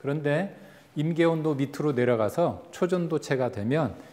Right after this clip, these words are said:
이 자기장을 완전히 밀어내게 돼요. 그래서 밀어내는 방법은 표면에 이렇게 전류가 흐릅니다. 전류가 흘러서 반대 방향의 자기장을 만들어내고요. 그러면 이 초전도체 내부에는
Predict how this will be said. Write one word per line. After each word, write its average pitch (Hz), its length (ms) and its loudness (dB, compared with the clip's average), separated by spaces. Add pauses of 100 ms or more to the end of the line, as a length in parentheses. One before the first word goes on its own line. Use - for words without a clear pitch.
(140)
이 131 80 -2
자기장을 123 800 0
완전히 120 600 -4
밀어내게 120 520 -2
돼요. 87 280 -12 (420)
그래서 147 500 0
밀어내는 151 480 2
방법은 113 600 -2 (260)
표면에 180 640 0 (640)
이렇게 127 240 -8
전류가 127 460 2
흐릅니다. 123 480 -4 (100)
전류가 123 380 -2
흘러서 143 720 -2 (300)
반대 143 440 0
방향의 127 460 0
자기장을 117 520 -4
만들어내고요. 107 1000 -4 (400)
그러면 131 420 -2 (280)
이 127 400 -2
초전도체 160 680 -2
내부에는 110 720 -2